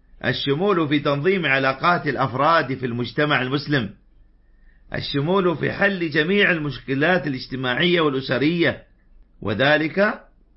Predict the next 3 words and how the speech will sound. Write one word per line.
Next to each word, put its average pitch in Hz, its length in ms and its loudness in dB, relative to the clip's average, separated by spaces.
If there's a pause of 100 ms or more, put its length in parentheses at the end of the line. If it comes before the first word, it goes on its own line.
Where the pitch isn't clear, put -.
(320)
لاشتمال 131 1080 0 (580)
شريعة 175 580 2
الإسلام 135 720 -2